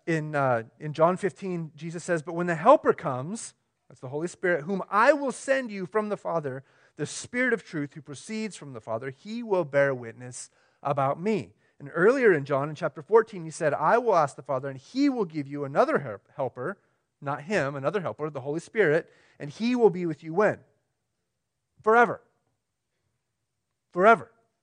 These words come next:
There's nowhere that you and I cannot, can go to escape the presence of God.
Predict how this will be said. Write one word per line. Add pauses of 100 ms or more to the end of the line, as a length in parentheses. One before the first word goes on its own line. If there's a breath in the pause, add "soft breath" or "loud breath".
(440)
There's
nowhere
that
you
and
I
cannot,
can
go (760)
to
escape
the
presence
of
God.